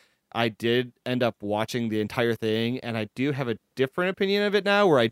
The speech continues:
do like it. Um, I hated it at first, and part of the reason I like it now is because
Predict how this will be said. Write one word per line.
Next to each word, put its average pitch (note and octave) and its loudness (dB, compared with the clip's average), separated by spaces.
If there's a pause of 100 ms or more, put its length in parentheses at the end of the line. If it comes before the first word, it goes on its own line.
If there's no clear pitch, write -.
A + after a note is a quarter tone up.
(100)
do B2 2
like G2 -2
it. G3+ 2 (360)
Um, A2+ 2
I G#2 -4
hated D#3+ 2
it G3 4
at F#3 0
first, C3 4 (280)
and A#2+ 2
part E3+ 4
of F3+ 4
the F3 4
reason E3 4
I C#3 4
like C3 2
it B2+ 0
now A#2 2
is A2 0
because G#2+ -2